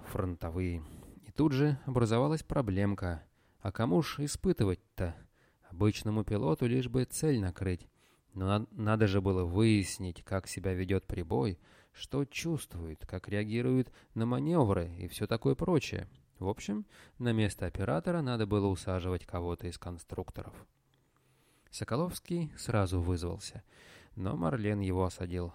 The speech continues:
Дескать, вы, Даниил Гаврилович, нужнее в тылу.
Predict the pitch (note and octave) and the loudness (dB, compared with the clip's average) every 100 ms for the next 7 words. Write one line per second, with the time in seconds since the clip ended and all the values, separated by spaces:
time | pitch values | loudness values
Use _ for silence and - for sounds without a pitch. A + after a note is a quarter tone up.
0 | - - F#2 F2 - - - _ G2+ F#2 | -12 -6 -6 -4 -6 -10 -14 _ -4 2
1 | F#3 E3 F#2+ G2+ F#2+ F#2 F2+ F2+ F#2+ G2 | 4 4 0 -2 0 0 0 0 0 0
2 | F#2 E2+ E2 - - F#2+ A#2 A2 F2 D#2+ | 0 -2 -6 -10 -6 -4 -2 -2 -4 -6
3 | - G#2+ F#2 - | -6 -4 -4 -8